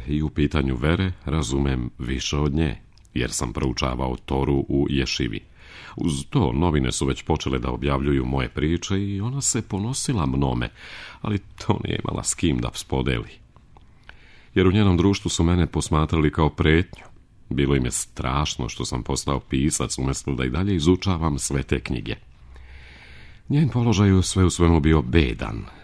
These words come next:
iako joj u braku nije ništa nedostajalo. Naprotiv, mislim da je svojim načinom života prevazišla okruženje iz kog je potekla, ali nije želela da se uklopi u novi svet.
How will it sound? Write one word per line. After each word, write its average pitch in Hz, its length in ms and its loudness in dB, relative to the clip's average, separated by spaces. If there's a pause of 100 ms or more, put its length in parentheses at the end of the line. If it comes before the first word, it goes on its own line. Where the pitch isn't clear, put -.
(140)
iako 92 340 -2
joj 71 180 4
u 73 60 4
braku 71 420 2
nije 69 160 2
ništa 71 300 0
nedostajalo. 78 720 -2
Naprotiv, 71 600 -2 (420)
mislim 73 600 2
da 69 380 -2
je 76 160 2
svojim 101 320 0
načinom 76 460 0
života 71 420 0
prevazišla 69 680 0
okruženje 65 600 0
iz 57 180 -4
kog 60 220 -2
je 62 60 -4
potekla, - 580 -6 (580)
ali 98 220 -2
nije 87 200 4
želela 69 440 0
da 62 120 -4
se - 180 -4
uklopi 73 400 0
u 60 80 -2
novi 64 300 -2
svet. - 520 -6